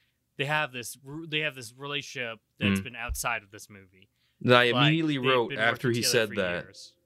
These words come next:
Speaker 2: his friend is going to die.
Speaker 1: Oh, really?
Speaker 2: <laughs> Yes. I, and, and then before that, I said, "The more they
Speaker 1: Oof.
Speaker 2: talk about retirement, the more I think one of them is going to die."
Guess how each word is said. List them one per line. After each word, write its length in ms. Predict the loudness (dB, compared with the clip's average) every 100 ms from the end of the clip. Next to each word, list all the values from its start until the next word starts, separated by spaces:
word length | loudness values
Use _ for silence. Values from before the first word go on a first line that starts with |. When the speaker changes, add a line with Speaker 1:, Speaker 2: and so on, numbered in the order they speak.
| _ 2
Speaker 2:
his 220 | 4 4
friend 200 | 2 0
is 100 | 0
going 220 | -4 -4
to 60 | -6
die. 280 | -8 -10 -12 _ _ _ _ _ _ _ _ _ _ -4
Speaker 1:
Oh, 320 | -2 -2 -8
really? 340 | -12 -10 0
Speaker 2:
<laughs> 20 |
Yes. 340 | 6 6 6 2
I, 160 | 0 0 0
and, 160 | -2 0
and 140 | -2 -2
then 80 |
before 280 | -2 2 2
that, 240 | 4 0 -2
I 80 | -2
said, 420 | 0 2 0 -4 -14 -20 -14 2
"The 100 | 4
more 280 | 4 2 2
they 120 | 2
Speaker 1:
Oof. 60 |
Speaker 2:
talk 220 | 2 0 0
about 160 | -2
retirement, 640 | 0 2 2 2 0 -4
the 80 | -2
more 260 | 0 0 0
I 80 | 0
think 220 | -2 -2
one 160 | -4
of 100 | -2
them 140 | -2 -4
is 80 | -4
going 240 | -4 -4
to 60 | -2
die." 360 | -2 -2 -6